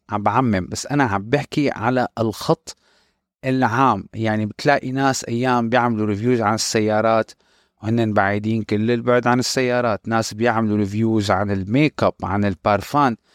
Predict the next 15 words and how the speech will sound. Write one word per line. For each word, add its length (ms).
مو، 340
مو 280
معناتها 560
إذا 240
شخص 460
عنده 440
مية 280
ألف 180
فولوور، 680
آه، 520
هذا 360
معناته 440
صار 320
شخص 440
مؤهل 640